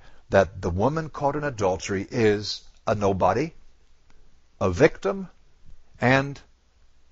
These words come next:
guilty? I'm saying that she is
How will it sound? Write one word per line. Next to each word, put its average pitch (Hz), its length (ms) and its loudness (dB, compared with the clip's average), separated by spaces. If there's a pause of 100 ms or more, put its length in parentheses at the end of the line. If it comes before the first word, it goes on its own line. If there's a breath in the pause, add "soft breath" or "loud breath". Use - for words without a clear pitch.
(160)
guilty? 170 500 -4 (2250 soft breath)
I'm 101 160 -8
saying 139 440 0
that 101 160 0
she 139 400 0
is 120 400 -2